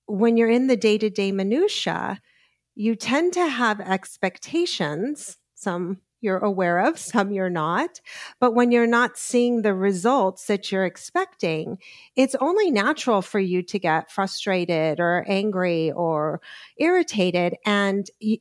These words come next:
you know, when you get, what happens is the, the problem here is you get stuck in this loop of, you know, "If my child would just do this, all would be better." Or,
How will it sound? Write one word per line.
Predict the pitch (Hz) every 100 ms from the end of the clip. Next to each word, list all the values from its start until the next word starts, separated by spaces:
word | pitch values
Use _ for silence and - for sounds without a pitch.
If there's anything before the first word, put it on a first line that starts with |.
| _
you | - 233
know, | 226
when | 208 214
you |
get, | 208 208 214 _ _
what | 214 214
happens | - 311 302 226
is | 214 - - _ _
the, | 220 202
the | 196 214
problem | 214 - - 330 339 311
here | 233 202
is | 190
you | 214
get | 196 -
stuck | - 240 240 240
in | 208
this | 185 -
loop | 208 226 302 196 185 - - - -
of, | - 196 190 180 - _ _ -
you | 208
know, | 185 185 _
"If | 294 311 - 247
my | 247
child | 240 247 240 226
would | 226
just | 185 226 -
do | - 208
this, | 175 185 170 170 - - - -
all | 190 185
would | 190 175
be | 190
better." | 180 180 165 147 156
Or, | 156 170 165 165